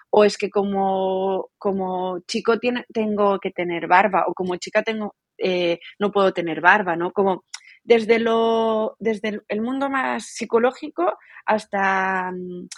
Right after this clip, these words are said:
el aspecto físico, ¿no? Como intentar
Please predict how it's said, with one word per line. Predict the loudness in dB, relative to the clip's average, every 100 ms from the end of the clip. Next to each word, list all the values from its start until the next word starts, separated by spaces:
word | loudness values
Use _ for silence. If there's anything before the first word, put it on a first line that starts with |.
| _
el | 2 2
aspecto | 2 -2 0 0
físico, | 0 -4 -4 -6 -6 -6
¿no? | -4 -4
Como | -4 -2 -2 -4 -10 -20 -8
intentar | 0 0 0 -2 0 2 2 -2